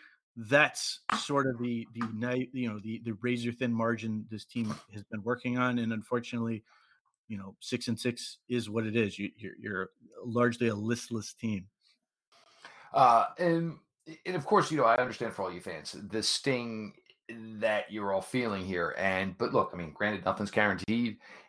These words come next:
Speaker 2: And for as many times we said, "Man, you know, it really looks like they put together a hell of a roster,"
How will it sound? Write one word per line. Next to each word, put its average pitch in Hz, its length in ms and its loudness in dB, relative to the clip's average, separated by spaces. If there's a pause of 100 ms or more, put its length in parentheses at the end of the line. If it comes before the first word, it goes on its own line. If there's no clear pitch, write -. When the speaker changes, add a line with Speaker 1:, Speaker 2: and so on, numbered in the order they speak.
Speaker 2:
And 92 320 0
for 82 180 0
as 85 120 -2
many 104 160 -2
times 101 300 2
we 95 80 -8
said, 87 240 -4
"Man, 98 380 0 (140)
you 95 120 -6
know, 78 80 -2 (160)
it 98 180 -2
really 101 280 -2
looks 92 220 -4
like 92 120 -4
they 92 80 -4
put 92 160 -4
together 90 320 0
a 82 40 0
hell 101 140 6
of 87 60 0
a 87 60 2
roster," 98 440 4